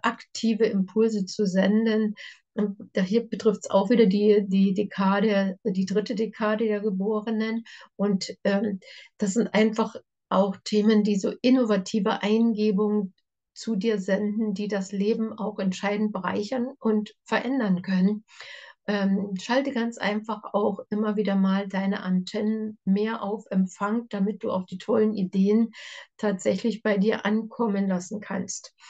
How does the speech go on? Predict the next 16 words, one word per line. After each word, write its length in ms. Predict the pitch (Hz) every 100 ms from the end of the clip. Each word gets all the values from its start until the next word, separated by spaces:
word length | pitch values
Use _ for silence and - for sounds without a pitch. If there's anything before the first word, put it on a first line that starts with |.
| - - -
Und 260 | 247 269
das 220 | 269 254 -
können 380 | 240 233 247
dann 220 | 233 226 226
auch 180 | 226
überraschende 600 | 214 208 208 196 185 233
Begegnungen 680 | 240 214 240 277 240 214 196
oder 340 | 226 202 202 196
spirituelle 840 | - - 220 214 190 226 - 220
Erfahrungen 960 | 233 196 - 226 220 233 226 240 240 233 - _ -
oder 360 | 233 262 -
eben 180 | 226 202
halt 220 | 220 220
auch 140 | 214 190
technische 500 | 269 269 285 277 214
Neuheiten 880 | 196 190 190 190 185 180 202 196